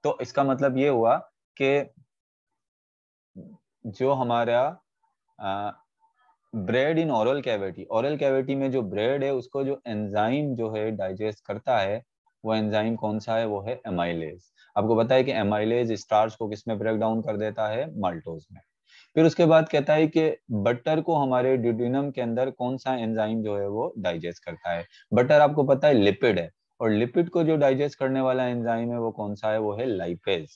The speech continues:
इसी तरीके से पल्सेस, पल्सेस में प्रोटीन होता है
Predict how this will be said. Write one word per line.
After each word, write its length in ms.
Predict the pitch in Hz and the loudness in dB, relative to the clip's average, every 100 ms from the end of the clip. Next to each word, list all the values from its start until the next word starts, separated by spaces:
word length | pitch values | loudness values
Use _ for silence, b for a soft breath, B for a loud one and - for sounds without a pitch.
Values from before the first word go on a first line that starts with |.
| _ _ _ b b b | _ _ _ b b b
इसी 200 | 135 185 | -2 0
तरीके 360 | 180 165 165 | 4 2 2
से 140 | 165 180 | -2 -4
पल्सेस, 580 | - 127 135 - 104 - | 0 -2 -2 -2 -4 -2
पल्सेस 320 | 131 127 143 | -4 -2 -4
में 140 | 143 147 | -4 -2
प्रोटीन 440 | 120 117 131 139 | -2 -2 0 -2
होता 220 | 101 82 | -2 -2
है 120 | 85 | -2